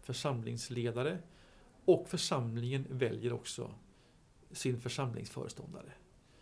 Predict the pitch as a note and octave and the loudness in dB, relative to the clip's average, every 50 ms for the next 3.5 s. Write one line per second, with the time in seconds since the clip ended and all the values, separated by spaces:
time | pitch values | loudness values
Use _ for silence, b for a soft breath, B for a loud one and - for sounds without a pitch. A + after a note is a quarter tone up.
0 | b b b b b - B2+ - - A#2+ - - F3+ F#3 E3 D3+ D#3 D3 - E3 | b b b b b -8 -6 -4 -4 -4 0 2 2 2 4 2 0 0 2 2
1 | D#3+ D#3+ E3+ D#3+ D#3 E3+ E3+ F3+ E3+ - - E3+ D#3 C#3+ C#3+ D3 C3 - C3 B2 | 2 2 2 0 0 0 0 -2 -2 -2 0 2 6 6 6 6 4 2 0 -2
2 | A#2+ G2+ G2 G#2 A2+ B2+ D#3 D3+ - - - E3 D#3 - - C3+ - F#3 F3+ E3+ | -2 -2 -2 -2 0 2 2 0 0 -4 -4 -4 -4 -4 -6 -2 0 2 2 2
3 | D#3+ D#3+ D#3 D#3 - F3 F3 F3+ F3 F3 | 2 0 0 -2 0 -2 -2 -2 -2 -4